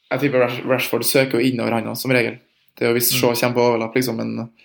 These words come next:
Speaker 1: han er så god til å prikke leggene at, eh, han skyter ikke rett i en motspiller, som regel.
Speaker 2: Greit, vi tar sju da, på cornerspill her. Den har jeg
Speaker 1: Ja.
Speaker 2: personlig lansert i Unibet-bloggen, så da kan jeg ta han her også, hvis jeg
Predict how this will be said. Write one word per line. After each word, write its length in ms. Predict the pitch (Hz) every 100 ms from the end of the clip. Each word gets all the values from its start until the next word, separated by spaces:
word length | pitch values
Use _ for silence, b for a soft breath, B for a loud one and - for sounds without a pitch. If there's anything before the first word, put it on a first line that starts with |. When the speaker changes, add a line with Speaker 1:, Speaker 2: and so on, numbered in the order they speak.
| b b _ -
Speaker 1:
han 120 | 131
er 40 |
så 160 | 123 117
god 140 | 117 120
til 80 |
å 20 | 123
prikke 220 | 127 113
leggene 320 | 107 110 113
at, 180 | - -
eh, 360 | 117 113 113 120 _ _ _ _ _ _
han 120 | 123
skyter 260 | 120 127 117
ikke 80 | 123
rett 160 | 117
i 80 | 123
en 120 | 117 117
motspiller, 460 | 120 120 - 110 107
som 140 | 131
regel. 200 | 120 110 - _ _ b b b b b b b b b b b b b b b -
Speaker 2:
Greit, 280 | 151 165 165
vi 60 |
tar 140 | 165 165
sju 160 | - 175
da, 60 | 175 -
på 80 | 175
cornerspill 400 | 170 139 123 123
her. 120 | 147
Den 180 | 147 151
har 200 | 160 151
jeg 80 | 127
Speaker 1:
Ja. 160 | 127 127
Speaker 2:
personlig 400 | - 151 147 123
lansert 380 | 143 139 123 117
i 80 | 127
Unibet-bloggen, 640 | 120 117 - 120 120 123
så 100 | -
da 80 | 127
kan 140 | 135
jeg 120 | 113
ta 120 | - 123
han 100 | 120
her 180 | 117
også, 220 | 113 - 117 -
hvis 140 | 143
jeg 200 | 127 120